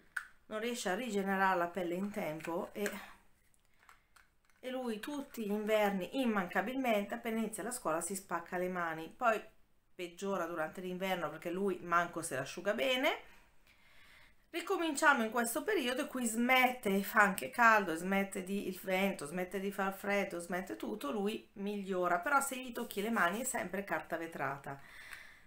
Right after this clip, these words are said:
Allora, questa è l'unica crema che siamo arrivati a tollerare, me l'ha prescritta il dermatologo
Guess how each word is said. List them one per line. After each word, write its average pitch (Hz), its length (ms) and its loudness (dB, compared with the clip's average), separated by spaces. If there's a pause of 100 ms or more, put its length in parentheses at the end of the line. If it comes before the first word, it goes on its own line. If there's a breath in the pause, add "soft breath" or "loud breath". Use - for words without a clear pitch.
(120)
Allora, 196 580 6 (800 loud breath)
questa 254 440 -6
è 262 40 -4
l'unica 220 380 -6
crema 190 420 -2
che - 100 -12
siamo 185 220 -6
arrivati 185 380 -4
a - 20 -6
tollerare, 170 640 -6
me 180 120 -6
l'ha 180 120 0
prescritta 185 460 -8
il 147 80 -6
dermatologo 226 920 -4